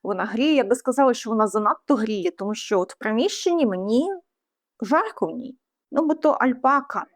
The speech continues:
Подобаються смужки. А що, я люблю смужки, смужки вони радують. Я зазнала досвіду з цим проєктом, я отримала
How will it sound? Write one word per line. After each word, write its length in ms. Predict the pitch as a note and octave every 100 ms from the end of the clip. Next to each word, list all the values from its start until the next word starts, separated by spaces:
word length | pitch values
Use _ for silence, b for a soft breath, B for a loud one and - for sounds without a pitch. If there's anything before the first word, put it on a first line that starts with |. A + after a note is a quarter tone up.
| _ _ _ -
Подобаються 580 | C#4+ F#4 C4 A3 -
смужки. 520 | F#3 A3+ D#4 G4+ - E4+ F#4 _ _ -
А 80 |
що, 140 | B3+ B3
я 160 | B3+
люблю 260 | G4+ G#4 E4+
смужки, 400 | E4+ A#3+ A3+ A3+
смужки 380 | - C4 C4+ C4+
вони 480 | A#3 A3+ A3+ G#3+ - _ _ _ _
радують. 680 | C4 F4 F#4+ A3 F3 D#3 _ _ _ _ _ -
Я 140 | B3+ A#3+
зазнала 600 | A#3 F#3 F#3+ E3 D#3 - -
досвіду 720 | A#3+ A4 G#4+ G4+ D#4+ F4 F4 -
з 480 | B3 B3+ C#4 C4 C4
цим 300 | - C4+ C4
проєктом, 840 | - B3 A#3+ A#3 A#3 - G#3 G#3+ _ _ _ _ _ _ -
я 200 | A3+ B3
отримала 640 | C4+ B3 G3+ F#3 E3+